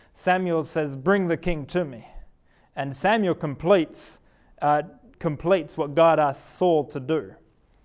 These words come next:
Sam-, because Samuel's God's prophet at the time, Samuel takes a sword and cuts Agag into pieces. Um, that's why they haven't turned First Samuel into a movie yet.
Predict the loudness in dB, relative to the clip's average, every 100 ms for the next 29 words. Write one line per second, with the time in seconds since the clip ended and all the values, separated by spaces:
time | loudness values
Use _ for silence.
0 | _ _ 0 2 2 -2 -4 -2 -4 -2
1 | -2 0 -2 -2 2 2 0 -10 0 0
2 | 0 -8 -8 -12 -6 -6 -6 -18 _ _
3 | -2 0 0 -2 -2 -2 -4 -6 -14 -12
4 | 0 2 2 -2 -8 -14 -14 -8 -8 -8
5 | -10 -8 -6 -6 -6 -10 -12 -12 -12 -12
6 | -20 -20 -20 _ _ _ _ _ -12 -12
7 | -14 -20 _ _ _ -16 -6 -6 -4 0
8 | 0 0 -4 -6 -10 -10 -8 -8 -6 -8
9 | -6 -8 -8 -8 -10 -10 -10 -8 -8 -6
10 | -8 -8 -12 -14 -18